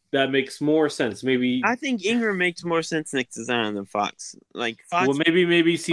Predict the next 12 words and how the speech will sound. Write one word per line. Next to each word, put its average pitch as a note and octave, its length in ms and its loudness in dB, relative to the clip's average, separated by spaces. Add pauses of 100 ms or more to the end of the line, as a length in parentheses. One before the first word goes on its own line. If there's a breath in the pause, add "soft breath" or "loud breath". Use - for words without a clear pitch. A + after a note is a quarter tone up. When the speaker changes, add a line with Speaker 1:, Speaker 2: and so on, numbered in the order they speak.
(120)
Speaker 1:
J D#3 100 6
Speaker 2:
is D3+ 60 2
not D3+ 100 2
Speaker 1:
McCollum? D3 440 2
Speaker 2:
spreading E3 200 -4
the A#2+ 60 -12
floor. F3 380 -10 (520)
That's C#3+ 140 -8
Speaker 1:
Maybe B2+ 200 2
C C3 220 0
J C3 140 4
McCollum? C#3 760 0